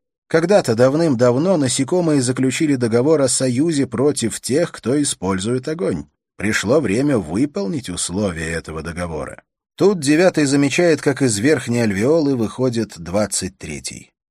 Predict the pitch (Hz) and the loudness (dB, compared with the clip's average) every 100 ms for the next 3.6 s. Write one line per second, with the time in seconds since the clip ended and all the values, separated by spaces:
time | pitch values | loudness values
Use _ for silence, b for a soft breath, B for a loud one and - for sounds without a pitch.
0 | _ - - 73 73 76 87 87 107 147 | _ -16 -14 -14 -16 -14 -12 -8 -2 -2
1 | 87 73 B B - - 87 82 78 80 | -2 -10 B B -12 -8 -8 -8 -8 -10
2 | 73 78 78 92 135 131 101 92 82 78 | -10 -8 -8 -8 -8 -6 -4 -4 -4 -6
3 | 82 95 92 78 57 | -6 -8 -8 -12 -14